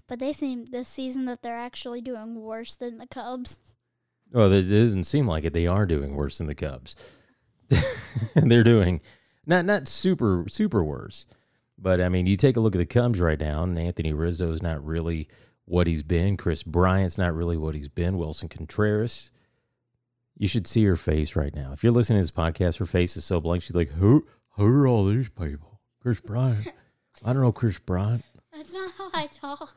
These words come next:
Speaker 2: "Hey, my name's Caitlin, and I'm a Cubs fan. I don't know anybody but Sammy Sosa."
Speaker 1: I don't talk like this.
Speaker 2: You just did.
Speaker 1: Well, that's because I was doing an accent.
Speaker 2: <laughs>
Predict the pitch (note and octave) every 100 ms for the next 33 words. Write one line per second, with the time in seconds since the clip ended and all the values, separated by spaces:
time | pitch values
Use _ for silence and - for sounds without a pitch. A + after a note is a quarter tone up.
0 | _ A#2+ D3+ C#3 G2 C3 C#3 G2+ - -
1 | - D3 A2+ B2+ A#2+ A2 A2 - - -
2 | - - - - _ _ - _ _ _
3 | _ _ _ - - - A2+ - - -
4 | - - - C3+ C3+ - - B2+ - -
5 | _ _ - - A#3+ - _ - - -
6 | - _ _ G#4 _ _ _ _ _ _
7 | _ _ _ A#2 C3+ - D3 F3 F2+ -
8 | _ _ C#4+ - D4 D4 - F4 E4+ D#4+
9 | C4+ C#4 - - F3+ - A3+ C4 - -
10 | G#3 - B3+ - - - - - -